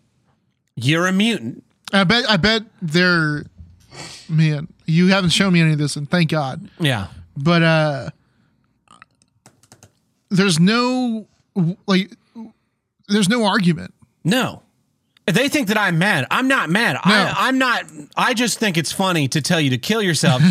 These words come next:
Speaker 2: <laughs>
Speaker 1: and then watch you guys freak the fuck out about it. They're, "You're a broken record. You're a broken record." You know what a great, there's a really easy way to make this stop happening.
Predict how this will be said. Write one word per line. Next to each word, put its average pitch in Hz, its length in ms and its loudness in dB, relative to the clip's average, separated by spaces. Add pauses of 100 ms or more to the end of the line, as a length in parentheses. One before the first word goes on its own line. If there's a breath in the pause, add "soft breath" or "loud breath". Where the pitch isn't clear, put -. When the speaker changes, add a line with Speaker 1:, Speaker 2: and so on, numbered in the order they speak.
(140)
Speaker 2:
<laughs> 175 120 0
Speaker 1:
and 196 180 2
then 175 200 0
watch 196 320 0
you 202 100 -2
guys 156 300 0
freak 214 580 -6
the 123 160 -2
fuck - 640 -4
out 147 240 -2
about 107 320 -6
it. - 160 -10 (480 loud breath)
They're, 202 420 -2 (220 loud breath)
"You're 254 220 2
a - 20 -2
broken 240 400 0
record. 170 560 0
You're 262 220 2
a - 20 -4
broken 254 420 0
record." 214 540 0
You 156 100 -2
know 175 180 0
what 160 140 0
a 147 60 0
great, 139 240 -4
there's 156 220 0
a 131 80 -2
really 170 280 0
easy 170 420 0
way 143 340 0
to 135 120 0
make 131 220 0
this 131 160 0
stop 123 340 -2
happening. 123 560 -4